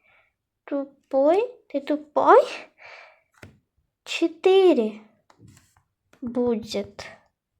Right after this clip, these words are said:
Четыре будет. Так, і що там я поставила? Е, так, зараз я ще не ставила йому це, а він вже тут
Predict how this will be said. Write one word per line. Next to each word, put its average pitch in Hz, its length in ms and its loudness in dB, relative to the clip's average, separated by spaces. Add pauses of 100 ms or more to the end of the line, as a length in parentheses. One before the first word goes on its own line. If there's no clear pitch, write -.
(420)
Четыре 285 480 0
будет. 226 420 -10
Так, - 340 -8
і 247 40 -10
що - 180 -14
там 240 280 -12
я 254 60 -10
поставила? 294 600 -6 (720)
Е, 254 240 2
так, 233 460 -4
зараз 240 380 -2
я 247 80 -2
ще 247 420 -4
не 247 120 -2
ставила 233 840 -4
йому 226 600 -4
це, 320 340 0
а 226 60 -4
він 220 220 -4
вже 220 160 -4
тут 214 280 -10